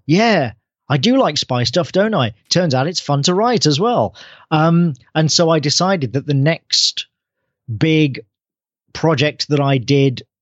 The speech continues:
uh, as a passion project would be a spy book, that I would do a Cold War spy thriller. Uh, and that was in two thousand eight. It was, I, uh, got the time, uh, uh, so, and made the time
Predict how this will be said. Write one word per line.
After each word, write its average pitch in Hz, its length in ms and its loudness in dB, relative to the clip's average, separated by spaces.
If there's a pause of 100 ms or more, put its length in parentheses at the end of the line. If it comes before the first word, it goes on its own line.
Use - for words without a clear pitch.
(140)
uh, 139 400 0
as 147 160 -2
a 131 40 -2
passion 131 460 -2
project 117 600 -6 (280)
would 135 280 2
be 131 180 2
a 127 80 2
spy 170 400 0
book, 104 280 -12 (140)
that 131 100 0
I 131 120 2
would 127 180 0 (120)
do 131 420 2 (300)
a 139 60 -4
Cold 143 380 0
War 117 440 -2 (340)
spy 156 360 0
thriller. 110 340 -10 (560)
Uh, 127 400 2
and 143 240 0
that 139 220 0
was 127 200 -2
in 139 200 -4
two 139 160 -4
thousand 131 280 0
eight. 135 320 -2 (420)
It 117 180 -4
was, 123 360 -2
I, 120 580 2
uh, 120 320 0 (140)
got 143 220 -2
the 120 60 -8
time, 120 420 -6 (520)
uh, 120 340 2
uh, 123 140 0
so, - 160 -2
and 127 220 0
made 131 240 0
the 104 80 -6
time 113 360 -8